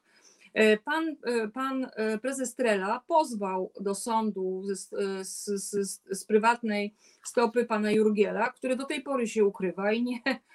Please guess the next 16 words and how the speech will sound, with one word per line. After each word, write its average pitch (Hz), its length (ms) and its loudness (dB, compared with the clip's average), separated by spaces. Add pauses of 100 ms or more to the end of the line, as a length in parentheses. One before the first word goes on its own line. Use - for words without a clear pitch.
(240)
nie, 247 400 2
nie 277 140 0
chce 226 160 -4
się 214 140 -4
postawi-, 202 600 -4 (200)
stawić 233 440 0
przed 214 220 -4
sądem, 214 400 -4 (220)
o - 100 -8
zniesławienie 381 760 -2
po 196 100 -4
prostu 185 380 -8
pana, 185 380 -4 (180)
pana 190 220 -2
prezesa 180 420 -4
Treli. - 420 -6